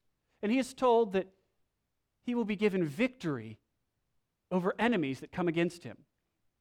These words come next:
And we learn in that chapter he's given not one victory, but two, so that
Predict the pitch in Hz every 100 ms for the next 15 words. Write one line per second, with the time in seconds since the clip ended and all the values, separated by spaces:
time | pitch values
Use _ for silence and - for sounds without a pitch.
0 | _ _ _ _ - 233 269 320 294 240
1 | - 214 202 226 214 240 214 247 202 175
2 | 226 311 247 165 156 151 147 156 175 _
3 | _ _ _ - 269 262 - - 330 339
4 | 247 127 - _ _ _ _ _ _ _
5 | _ _ _ _ _ _ _ _ _ _
6 | _ _ _ - - 247 233 226